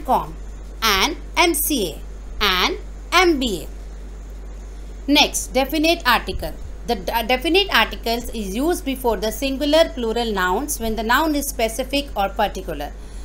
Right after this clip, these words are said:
जो हमारा definite article the है बेटा, वो सिंगुलर और प्ला-, प्लूरल नाउन दोनों के आगे लगता है, लेकिन वो जो नाउन है वो स्पेसिफिक या किसी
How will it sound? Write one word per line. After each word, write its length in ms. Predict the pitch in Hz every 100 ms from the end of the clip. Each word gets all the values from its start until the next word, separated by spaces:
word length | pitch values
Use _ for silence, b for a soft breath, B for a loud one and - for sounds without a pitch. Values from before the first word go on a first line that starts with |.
| B -
जो 100 | 302
हमारा 220 | 277 277 277
definite 640 | 262 262 262 254 277 285 247
article 420 | 233 254 277 233 226
the 100 | 285
है 120 | 294 240
बेटा, 240 | 226 247
वो 140 | 240 262
सिंगुलर 480 | 269 240 262 302
और 140 | 302 294
प्ला-, 220 | 247 220 202
प्लूरल 260 | 233 226 254
नाउन 240 | 220 254
दोनों 300 | 220 220 269
के 120 | 339 302
आगे 240 | 208 202
लगता 300 | 190 180 202 208
है, 220 | 247 381 B B B 240
लेकिन 280 | 285 381 339
वो 100 | 381
जो 120 | 370
नाउन 440 | 277 226 254 359
है 180 | 311 294
वो 200 | 285 294
स्पेसिफिक 760 | 277 - 277 277 330 349 359 294
या 80 | 285
किसी 280 | 285 -